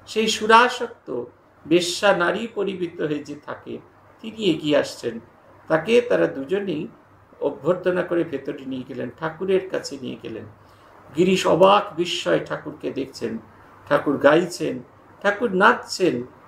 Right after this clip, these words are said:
অবাক হয়ে তিনি শ্রীরামকৃষ্ণকে দেখছেন। বারবার তার মনে হচ্ছে, "আহা, এই ভিড়ের মাঝে যদি তাকে একটু একান্ত পেতুম, তাহলে তার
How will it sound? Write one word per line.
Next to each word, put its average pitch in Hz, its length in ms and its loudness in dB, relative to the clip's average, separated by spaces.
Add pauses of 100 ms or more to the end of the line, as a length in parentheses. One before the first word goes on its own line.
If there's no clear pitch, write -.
(200)
অবাক 202 480 6
হয়ে 180 140 0
তিনি 160 260 -8
শ্রীরামকৃষ্ণকে 147 840 -10
দেখছেন। - 500 -12 (500)
বারবার 190 400 4 (100)
তার 151 200 -2
মনে 151 200 -6
হচ্ছে, 135 380 -14 (400)
"আহা, 165 260 2
এই 160 140 2
ভিড়ের 143 360 -2
মাঝে 147 400 -4 (380)
যদি 185 160 -2
তাকে 190 320 -2
একটু 196 200 -6
একান্ত 175 560 0
পেতুম, 151 320 -10 (380)
তাহলে 135 160 -4
তার 190 220 2